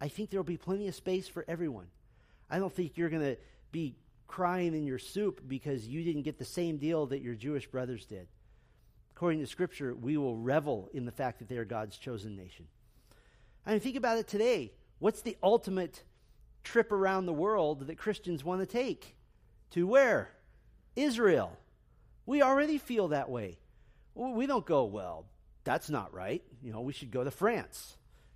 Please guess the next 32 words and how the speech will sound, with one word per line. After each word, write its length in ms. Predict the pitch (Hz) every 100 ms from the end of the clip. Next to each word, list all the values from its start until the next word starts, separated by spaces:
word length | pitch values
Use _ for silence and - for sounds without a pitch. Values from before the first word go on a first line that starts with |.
| -
Uh, 280 | 151 180 175 - - -
no, 280 | 262 320
we 160 | 143 143
say 180 | - 202
we 100 | 214
want 180 | 269 262
to 60 |
go 200 | 180 226
where 180 | 254 208
Jesus 480 | 143 247 277 285 -
walked. 520 | 185 127 - - - _ - - - _
We 100 | 190
want 180 | 262 254
to 60 | 170
go 160 | 196
where 120 | 202
the 100 | 196
apostle, 460 | 175 - 202 233 -
we 120 | 196
want 140 | 277 269
to 60 |
go 80 | 202
where 140 | 202 -
everything 400 | 220 254 240 208
started. 480 | - 151 135 104 - - - - - _ _ _ _ -
And 120 | 151 156
I 100 | 185
think 200 | 185 156
that'll 260 | 165 147
just 260 | 131 143 143
be, 300 | 143 135 117 - _ -
uh, 260 | 120 117